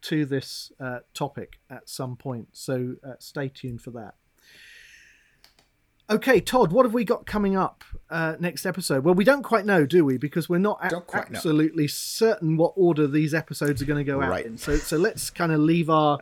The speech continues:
Speaker 2: <laughs>
Speaker 1: let's leave our listeners hanging there. You're gonna have to come back and find out what, what, what's next. Um, it might be part two of Babel. It might be,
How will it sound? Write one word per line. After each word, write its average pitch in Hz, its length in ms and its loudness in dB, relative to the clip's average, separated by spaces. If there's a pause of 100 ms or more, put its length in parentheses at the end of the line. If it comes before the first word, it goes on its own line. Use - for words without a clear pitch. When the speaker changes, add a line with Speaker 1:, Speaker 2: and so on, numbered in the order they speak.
(100)
Speaker 2:
<laughs> - 140 -14
Speaker 1:
let's 202 240 0
leave 190 220 2
our 160 120 2
listeners 156 460 0
hanging 151 380 -2
there. 151 160 0
You're 156 160 2
gonna 180 160 0
have 170 140 -6
to - 80 -20
come 151 220 -4
back 139 260 -4
and 135 140 -8
find 143 220 -6
out 143 100 -8
what, 147 200 -6 (400)
what, 156 260 -4
what's 147 280 -6
next. 139 520 -8 (280)
Um, 147 160 -2
it 151 120 -6
might 208 320 4
be 190 100 0
part 165 300 -4
two 151 160 0
of 135 180 -6
Babel. 147 380 -2
It - 100 -8
might 151 180 -4
be, 147 140 -6